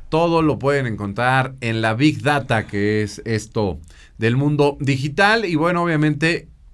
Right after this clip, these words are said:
invitarlos a seguir, a que, eh, nos den like o follower en las redes de X T Medios y en las redes de Mood, eh, T V. Y bueno, eh, mi querido Alex, tienes dos minutitos para platicarme de que,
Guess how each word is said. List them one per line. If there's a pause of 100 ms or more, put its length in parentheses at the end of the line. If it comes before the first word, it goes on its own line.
(160)
invitarlos
a
seguir,
a
que, (300)
eh,
nos
den
like
o
follower
en
las
redes
de
X
T
Medios
y
en
las
redes
de (360)
Mood, (140)
eh,
T
V.
Y
bueno,
eh,
mi
querido
Alex,
tienes
dos
minutitos
para
platicarme
de
que,